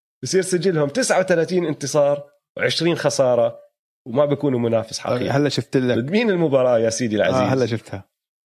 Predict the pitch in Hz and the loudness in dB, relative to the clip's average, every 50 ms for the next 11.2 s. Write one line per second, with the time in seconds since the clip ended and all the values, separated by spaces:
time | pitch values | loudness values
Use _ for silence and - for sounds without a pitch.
0 | _ _ - 131 131 143 151 160 160 160 165 180 175 165 165 170 170 165 165 - | _ _ -12 -4 0 0 2 2 2 0 0 -2 -4 -4 -4 -4 -4 -4 -4 -2
1 | - 185 180 170 165 156 143 131 131 123 123 139 131 131 131 131 127 120 - 160 | -2 0 2 2 2 2 2 2 0 0 0 0 0 0 0 0 0 0 0 0
2 | 156 151 151 147 139 139 139 135 - _ _ _ _ _ _ _ _ _ - 170 | 0 0 2 2 0 0 0 -4 -10 _ _ _ _ _ _ _ _ _ 0 0
3 | 165 139 120 117 95 - 87 85 85 - - - - - - - - _ _ _ | 2 2 2 2 0 0 -2 -4 -6 -8 -10 -10 -10 -12 -14 -16 -16 _ _ _
4 | - 120 127 120 135 151 151 156 170 151 190 185 196 214 226 226 220 202 190 208 | -2 0 2 2 2 0 0 0 0 2 2 2 2 2 2 2 2 2 4 2
5 | 175 143 123 104 107 117 120 - - _ _ _ _ - 123 120 143 139 - - | 2 2 2 0 -2 -4 -6 -14 -20 _ _ _ _ -4 -2 0 -2 -4 -2 0
6 | 208 196 170 156 - 220 226 - - 175 139 127 - 180 190 185 - - 156 - | 0 0 2 2 0 -2 -2 0 0 0 0 0 0 0 0 0 0 0 -4 -2
7 | - 160 156 - 147 143 147 151 156 180 190 190 170 160 156 175 180 175 - 135 | -2 -4 -2 0 2 2 2 2 2 0 0 0 0 2 2 0 -2 -2 -2 -2
8 | 131 131 - 156 160 151 135 127 - - 120 104 95 85 82 - - - _ _ | -2 -2 0 0 0 0 -2 -4 0 0 0 0 0 -2 -6 -10 -16 -20 _ _
9 | _ _ _ _ _ _ _ _ _ _ - - - - - - 254 226 - - | _ _ _ _ _ _ _ _ _ _ -12 -12 -12 -10 -6 -4 -4 -4 0 0
10 | 214 - - 185 185 180 165 160 151 - 143 127 - 127 120 110 104 98 87 85 | -2 0 0 0 -2 -2 -2 -4 -6 -6 -8 -4 0 2 2 2 2 0 -4 -6
11 | 87 - - | -10 -14 -18